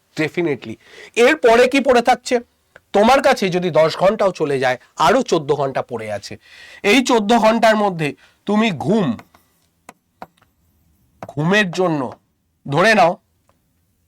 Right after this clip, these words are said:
আট ঘন্টা লাগবে, ওকে? আট ঘন্টা বা আমি, আহ, সবকিছু মিলিয়ে সেভেন আওয়ার্স ধরছি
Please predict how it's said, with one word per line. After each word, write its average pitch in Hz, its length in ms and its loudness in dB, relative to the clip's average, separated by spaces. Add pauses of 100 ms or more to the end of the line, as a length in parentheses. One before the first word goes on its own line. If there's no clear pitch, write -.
(720)
আট 175 280 2
ঘন্টা 196 420 0
লাগবে, 110 440 -4 (2750)
ওকে? 196 260 -2 (720)
আট 214 220 2
ঘন্টা 254 360 2
বা 262 380 2
আমি, 190 320 -2 (300)
আহ, 151 400 4
সবকিছু 202 460 -2
মিলিয়ে 185 360 -2 (640)
সেভেন 233 460 0
আওয়ার্স 156 360 2
ধরছি 135 380 -8